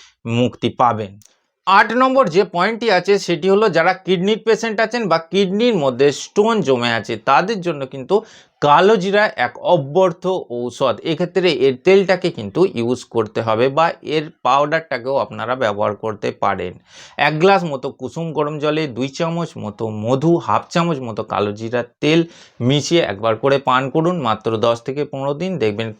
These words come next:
কিডনির মধ্যে যে ইনফ্লামেশন আছে বা ব্যথা আছে সেটা খুব সুন্দরভাবে কমে যাবে, এমনকি কিডনির মধ্যে ছোটোখাটো স্টোন থাকলে সেটাও ডিসলভ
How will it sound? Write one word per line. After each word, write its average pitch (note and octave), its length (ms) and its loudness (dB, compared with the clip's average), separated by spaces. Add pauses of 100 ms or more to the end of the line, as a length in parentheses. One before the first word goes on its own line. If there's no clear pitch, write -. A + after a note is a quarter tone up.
কিডনির E3 420 0
মধ্যে A#2 260 -2
যে B2+ 40 0 (120)
ইনফ্লামেশন D3+ 640 -4
আছে D3 200 -8
বা A2+ 160 2
ব্যথা G#2+ 320 2
আছে E3+ 160 0 (360)
সেটা C3+ 280 2
খুব D3 100 0 (100)
সুন্দরভাবে D3 500 -2 (120)
কমে C#3+ 260 -2
যাবে, D#3 160 2 (120)
এমনকি A#2+ 260 -4 (100)
কিডনির D3 380 -2
মধ্যে A#2+ 260 -2
ছোটোখাটো A#2+ 420 -2 (680)
স্টোন F#3 260 2 (120)
থাকলে F3+ 240 4 (120)
সেটাও C#3 280 2 (420)
ডিসলভ F#3 420 4